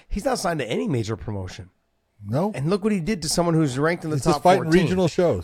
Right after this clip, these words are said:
Speaker 1: I,
Speaker 2: Exactly.
Speaker 1: Yeah. And it really comes in, like, maybe he, hopefully he get, he, obviously I think he'll get another shot. Uh, the way he fought, how, how great he fought. He fought a tough fight.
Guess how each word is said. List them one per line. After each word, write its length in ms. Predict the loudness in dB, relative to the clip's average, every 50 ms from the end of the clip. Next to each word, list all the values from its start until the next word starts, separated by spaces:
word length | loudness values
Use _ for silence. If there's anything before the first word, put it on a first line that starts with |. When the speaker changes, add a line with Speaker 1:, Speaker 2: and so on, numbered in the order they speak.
| -6 -8 -8
Speaker 1:
I, 120 | -8 -8 -10 -12 -20 -20 -12
Speaker 2:
Exactly. 520 | -6 -2 0 0 0 0 -2 -4 -8 -8 -10 -16 -20 -20 _ _ _ _ _ _ -12 -6
Speaker 1:
Yeah. 360 | -2 0 0 0 0 -2 -4 -8 _ -20 -20 -20 _ _ _ _ _ _ -4
And 720 | 0 2 2 2 2 2 0 -4 -6 -10 -14 -18 -18 -20 _ _ _ _ _ _ -20 -20 _ _
it 160 | -2 0 2 4
really 280 | 4 4 4 4 0
comes 360 | 0 0 2 2 2 2 2
in, 160 | 2 2 2 2
like, 460 | 2 0 0 -2 -6 -10 -8 -4 -2
maybe 280 | 0 2 2 2 2
he, 80 | 2 0
hopefully 440 | 2 2 2 2 2 2 2 4 4
he 120 | 4 4 0
get, 300 | -2 -2 0 0 0 2
he, 120 | 0 0
obviously 400 | 2 2 2 2 0 0 0 0
I 60 | 0
think 140 | 0 0 0
he'll 100 | 0 2
get 140 | 2 0 0
another 220 | 0 0 -2 -2
shot. 460 | -2 -2 0 0 0 -2 -4 -6 _ _ _ _ -20 -20 -20 _ _ -4
Uh, 200 | -2 0 0 0
the 120 | -2 -2
way 120 | -2 0 0
he 80 | -2 -2
fought, 440 | -2 -2 0 0 0 0 -2 -4 -6
how, 180 | -6 -6 -4 -4 -4
how 160 | -4 -4 -4
great 240 | -4 -2 -2 -2 -2
he 80 | -2 -4
fought. 240 | -4 -2 -2 0
He 60 | 0 -2
fought 180 | -2 -4 -4
a 60 | -4
tough 280 | -4 -4 -4 -4 -4 -4
fight. 340 | -6 -6 -6 -6 -6 -8